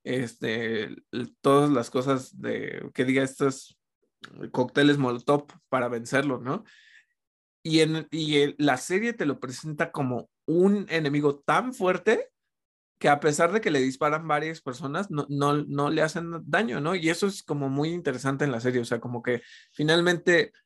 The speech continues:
te mostrarían que, pues, en la realidad quizá no los podrías vencer, ¿no? O sea, el juego quizá sí, pero acá no.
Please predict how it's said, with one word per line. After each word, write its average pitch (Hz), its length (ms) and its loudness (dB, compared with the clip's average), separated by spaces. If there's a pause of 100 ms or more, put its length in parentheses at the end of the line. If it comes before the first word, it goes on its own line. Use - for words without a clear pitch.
(1300)
te 151 120 2
mostrarían 147 520 4
que, - 120 0
pues, - 460 -14
en 120 160 0
la 123 100 2
realidad 127 400 2
quizá 143 260 -2
no 139 120 0
los 151 220 2
podrías 127 420 0
vencer, 123 380 -4
¿no? - 160 -6
O - 100 -4
sea, 123 120 0
el 120 80 -2
juego 135 300 4
quizá 123 320 -4
sí, 147 200 0
pero 117 480 -2
acá 113 300 -2
no. - 180 -10